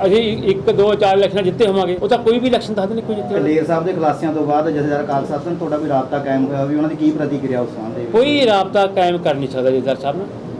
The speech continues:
Speaker 1: ਉਹਨਾਂ ਦਾ ਤਾਂ ਹੁਕਮਨਾਮਾ ਆਉਣਾ ਹੈ। ਨਾ ਅਸੀਂ ਇਸ ਗੱਲ ਦੇ ਹੱਕ 'ਚ ਹਾਂ ਵੀ ਅਸੀਂ ਜਥੇਦਾਰ ਸਾਹਿਬ ਨੂੰ ਕਹੀਏ ਵੀ ਫਲਾਣੇ ਨੇ ਆਹ ਬਿਆਨ ਦਿੱਤਾ, ਫਲਾਣੇ ਨੇ ਆਹ ਬਿਆਨ ਦਿੱਤਾ। ਜਥੇਦਾਰ ਸਾਹਿਬ ਦੀ ਗੱਲ ਸੱਚ ਤਾਂ ਸਾਡੇ ਲਈ ਇਲਾਹੀ ਹੁਕਮ ਹੈ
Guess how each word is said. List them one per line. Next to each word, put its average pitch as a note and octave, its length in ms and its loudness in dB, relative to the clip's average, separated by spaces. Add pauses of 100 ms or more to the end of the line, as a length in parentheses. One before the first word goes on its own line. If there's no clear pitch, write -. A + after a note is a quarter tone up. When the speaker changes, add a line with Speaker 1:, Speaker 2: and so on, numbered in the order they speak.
Speaker 1:
ਉਹਨਾਂ A3+ 140 2
ਦਾ C4 60 4
ਤਾਂ B3+ 180 2
ਹੁਕਮਨਾਮਾ A3 440 2
ਆਉਣਾ E3 160 0
ਹੈ। A2+ 80 -8 (180)
ਨਾ F3 200 2
ਅਸੀਂ G#3+ 140 -2 (260)
ਇਸ F#3+ 160 0
ਗੱਲ F#3+ 160 2
ਦੇ F#3+ 80 2
ਹੱਕ E3 200 0
'ਚ E3+ 80 0
ਹਾਂ F3 80 4
ਵੀ F3 80 2
ਅਸੀਂ E3+ 140 2
ਜਥੇਦਾਰ E3 240 2
ਸਾਹਿਬ E3+ 160 0
ਨੂੰ D#3+ 80 -2
ਕਹੀਏ E3 220 2
ਵੀ E3+ 80 6
ਫਲਾਣੇ D3+ 280 0
ਨੇ E3 100 0
ਆਹ F3+ 100 4
ਬਿਆਨ D#3+ 200 -2
ਦਿੱਤਾ, D3 200 0
ਫਲਾਣੇ C#3+ 200 -2
ਨੇ D3+ 60 -2
ਆਹ D#3+ 40 -4
ਬਿਆਨ D3+ 160 -2
ਦਿੱਤਾ। C#3+ 220 -2 (140)
ਜਥੇਦਾਰ G#3+ 380 2
ਸਾਹਿਬ G3 220 2
ਦੀ G3 120 -2
ਗੱਲ F3 200 4
ਸੱਚ E3 200 -2
ਤਾਂ G3 100 2
ਸਾਡੇ F3 200 -2
ਲਈ G3+ 60 2 (120)
ਇਲਾਹੀ F3 280 2
ਹੁਕਮ C#3 240 -4
ਹੈ B2 40 -8